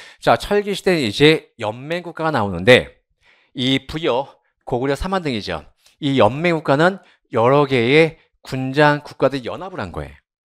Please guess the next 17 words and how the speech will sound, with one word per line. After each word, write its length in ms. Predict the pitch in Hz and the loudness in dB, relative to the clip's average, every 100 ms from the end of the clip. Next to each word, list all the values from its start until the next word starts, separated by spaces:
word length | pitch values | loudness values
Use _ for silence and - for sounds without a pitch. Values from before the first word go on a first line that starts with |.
| _ _ | _ _
그래서 140 | - 160 | -2 2
여러 200 | 113 139 | 4 4
개의 300 | 143 151 151 | 2 2 2
연맹 340 | 110 120 143 139 | 0 0 0 -2
국가가 420 | - 135 143 - | 0 2 2 0
연-, 160 | 113 123 | -4 -2
아, 120 | - 104 | -4 -2
여러 220 | 113 160 | 2 4
개의 340 | 151 101 135 - - _ - | 4 2 2 -4 -20 _ -10
군장 340 | 139 139 147 | -6 -2 -2
국가가 380 | 127 127 131 135 | -2 0 0 2
연합을 300 | 110 139 139 | 2 2 0
하는데 500 | 98 95 120 87 - _ _ | -2 2 2 2 -2 _ _
그때 340 | - 160 147 127 | -10 -4 -2 0
연맹 300 | 104 143 170 | -4 -4 -4
국가의 180 | 165 160 | -4 -6
특징은 520 | - 233 240 151 82 | -6 -4 -2 -4 -8